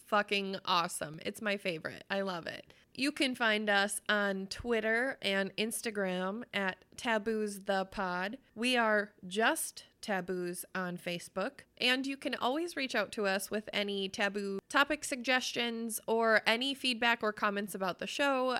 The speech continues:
at taboospodcast at gmail dot com. I think I did that right.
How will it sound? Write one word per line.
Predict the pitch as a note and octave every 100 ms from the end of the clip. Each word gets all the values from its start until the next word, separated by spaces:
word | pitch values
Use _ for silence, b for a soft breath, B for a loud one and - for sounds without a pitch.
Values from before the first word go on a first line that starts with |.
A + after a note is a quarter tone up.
| -
at | G3 F#3+ - - -
taboospodcast | A3+ A3+ A#3+ A#3 A3 A3 - - _ _ _ - G#3 G3 - G3+ F3 A#3 - - - _
at | G3 F#3 - -
gmail | F3+ G3 F#3+ F#3+ F#3+ F#3+
dot | E3 - -
com. | D4+ F4 - - _ _
I | A3 C4
think | C4+ B3+
I | A#3+
did | D#3+
that | - A#2+ -
right. | E2+ A#3